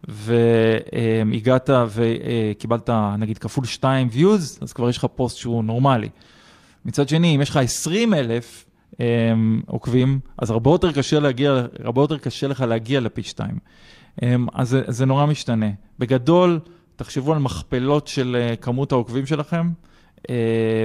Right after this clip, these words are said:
כמשהו שראוי לשאוף אליו. אם לא הגעתם לכ-, אם לא הגעתם ב-views לכמות העוקבים שלכם, לא עשי-, זה לא פוסט טוב, זה בטוח.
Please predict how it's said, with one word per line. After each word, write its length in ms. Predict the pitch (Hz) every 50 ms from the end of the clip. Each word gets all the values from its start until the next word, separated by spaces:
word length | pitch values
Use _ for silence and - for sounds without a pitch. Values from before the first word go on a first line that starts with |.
| 110 110 110 107 -
כמשהו 460 | - 123 117 120 123 123 117 135 123
שראוי 480 | - - 117 113 110 101 113 113 117 117
לשאוף 380 | 110 107 - 117 113 - -
אליו. 160 | 113 110 107 95 120
אם 100 | 117 117
לא 120 | 127 135
הגעתם 460 | 143 139 123 127 135 139 - - 147 135
לכ-, 200 | 117 - - 131 120 - - 127
אם 120 | 123 117
לא 100 | 131 143
הגעתם 320 | 147 131 147 143 160 147
ב-views 400 | 127 123 107 107 120 139 147 131 127
לכמות 320 | 123 - 135 127 135 -
העוקבים 300 | 135 120 - 123 131 135
שלכם, 360 | 135 151 143 147 - 160 147
לא 100 | 127 117
עשי-, 200 | 117 110 - - 113 107 - 104 120 123
זה 160 | 117 104 127
לא 140 | 123 131 127 -
פוסט 260 | - 226 - - -
טוב, 180 | - 113 101 101
זה 120 | 107 127
בטוח. 580 | 113 117 - - 123 117 104 92 - - -